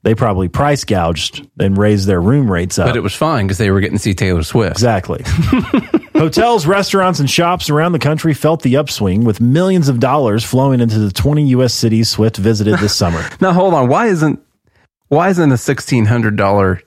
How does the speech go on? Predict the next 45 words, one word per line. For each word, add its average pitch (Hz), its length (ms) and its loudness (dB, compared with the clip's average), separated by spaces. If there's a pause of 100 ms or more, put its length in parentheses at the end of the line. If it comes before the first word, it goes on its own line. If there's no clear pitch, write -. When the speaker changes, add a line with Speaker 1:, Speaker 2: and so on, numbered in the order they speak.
Speaker 2:
ticket? 104 440 -4 (160)
I 139 60 0
mean, 139 180 2
someone 170 280 0
went 123 140 2
on 113 120 2
there 110 160 0
and 87 120 0
bought 98 240 2
it. 82 100 -4 (340)
They 110 120 0
paid 117 220 -2
sixteen 143 380 -2
hundred 120 260 2
bucks. 98 480 -4
That 196 120 -2
was 175 120 -2
the 113 160 -2
average 151 300 -2
resale 101 380 0
price, 92 320 -2
wasn't 123 280 0
it? - 80 -6 (220)
Is 113 100 -4
Speaker 1:
Yeah, 160 80 2
Speaker 2:
that 143 40 0
what 165 100 -4
that 156 140 -2
Speaker 1:
that's 151 180 0
Speaker 2:
said? 170 100 -4
Speaker 1:
average. 127 540 -4 (360)
Speaker 2:
Average 156 500 -2
ticket 147 360 -4
resale 123 380 0
price 110 320 -2
on 104 140 0
SeatGeek. 107 520 -2
Speaker 1:
Mm-hmm. 98 180 0 (920)
Speaker 2:
Is 110 120 -6
that 135 120 0
price 156 240 -2
gouging? 196 340 0 (440)
Speaker 1:
It's - 80 -12
gotta 185 240 0
be. 90 240 -4